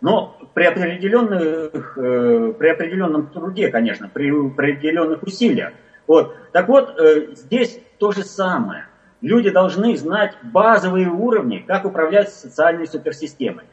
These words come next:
И тогда по мере их желания. Вот кто-то не хочет разбираться, как управляется государство, а кто-то, м, желает знать, а почему, э, пенсии там, э, не увеличивают, деньги там есть,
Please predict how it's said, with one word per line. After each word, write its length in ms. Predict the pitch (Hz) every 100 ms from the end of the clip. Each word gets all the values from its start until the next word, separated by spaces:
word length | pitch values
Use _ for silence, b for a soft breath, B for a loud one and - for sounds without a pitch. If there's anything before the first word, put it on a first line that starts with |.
| b b
И 120 | 202
тогда 440 | 208 190 185 262 233
по 240 | 214 226
мере 360 | 226 269 254 233
их 280 | 220 233
желания. 720 | - 220 214 196 131 98 - - _ _ _ -
Вот 220 | 175 180 - _
кто-то 300 | - 277 269
не 120 | 277
хочет 380 | 277 330 - -
разбираться, 520 | 156 - 175 143 -
как 160 | 139 139
управляется 440 | 147 139 123 -
государство, 600 | 135 143 127 120 - - _ b -
а 100 | 156
кто-то, 420 | - 277 240 190
м, 380 | 202 180 170 170
желает 340 | 185 233 233 165
знать, 240 | 160 147
а 80 | 185
почему, 640 | 240 247 285 277 208 123 - B -
э, 480 | 147 143 139 135 131 -
пенсии 340 | 226 240 233 202
там, 340 | 196 196 151
э, 640 | 165 151 147 143 143 139 131 - 151
не 120 | 175
увеличивают, 760 | 160 170 175 156 147 147 135 135 B B 147 156 139
деньги 320 | 208 240 196 202
там 220 | 196 185
есть, 340 | 214 254 -